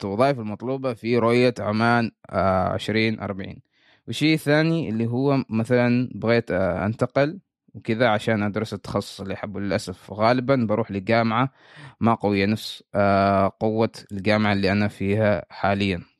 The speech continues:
النقطة الخامسة، وفي بعد شيء أحب أقوله، اللي هو أنا التخصص اللي انقبلت فيه في جوانب منه أحس إنه من اهتماماتي. أوكي، نقطة حلوة.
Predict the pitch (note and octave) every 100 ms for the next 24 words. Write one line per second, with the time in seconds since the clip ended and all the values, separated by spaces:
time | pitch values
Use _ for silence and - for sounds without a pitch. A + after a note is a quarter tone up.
0 | _ G2 - G#2+ G#2 B2+ A#2+ - - _
1 | _ _ _ _ _ - - _ - -
2 | A#2 G#2 A2+ A2+ A2+ - A2+ G#2 - G#2+
3 | F#2+ - - E2+ - G#2 F#2+ G2 - G2
4 | G2+ G#2 G#2+ A2 G#2+ G#2+ G2+ - A2 G#2
5 | G#2+ G#2 G2 - G#2+ G#2 G#2 A2+ A2 G#2
6 | G#2 A2 A2+ A2 C3 D3 D#3+ E3 D#3 D3+
7 | D3 C3+ - A#2+ A#2+ A2 - - - F#2
8 | F#2+ - - - F#2+ -